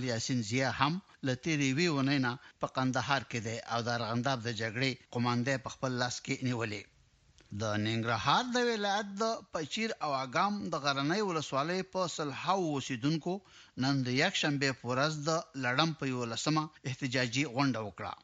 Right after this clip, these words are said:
برخوالو دا شکایت کاوه چې په سیمه کې د طالبانو، داعش او د حکومتي قواو ترمنځ د جګړو له امله هغوی ته زښت زیات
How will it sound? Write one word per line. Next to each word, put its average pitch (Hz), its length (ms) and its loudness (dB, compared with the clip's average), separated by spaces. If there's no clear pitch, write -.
برخوالو 120 600 0
دا 160 100 4
شکایت 147 460 -2
کاوه 131 300 0
چې 175 60 -6
په - 20 -2
سیمه 175 300 2
کې 180 120 -4
د 127 180 -2
طالبانو، 123 580 0
داعش 156 280 2
او 120 80 -2
د 110 100 -8
حکومتي 131 380 -6
قواو 147 420 0
ترمنځ 147 380 2
د 131 80 -2
جګړو 123 360 0
له 131 120 4
امله 113 240 -2
هغوی 139 300 0
ته 160 60 -4
زښت 156 220 2
زیات 143 180 0